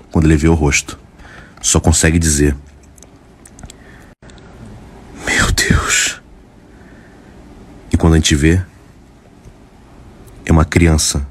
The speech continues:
é um menino, chorando, desesperado. "Não é justo. Eles me espancam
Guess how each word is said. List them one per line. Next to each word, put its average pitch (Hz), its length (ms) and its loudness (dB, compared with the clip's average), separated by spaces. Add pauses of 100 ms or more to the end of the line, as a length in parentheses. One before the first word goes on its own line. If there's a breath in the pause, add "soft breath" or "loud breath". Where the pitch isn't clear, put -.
(560)
é 73 60 0
um 78 60 4
menino, 80 540 2 (1000 soft breath)
chorando, 90 840 2 (160)
desesperado. 78 1080 0 (920 soft breath)
"Não 90 360 4
é 101 100 4
justo. - 760 -2 (1040 loud breath)
Eles 101 260 4
me 101 140 4 (100)
espancam 95 720 0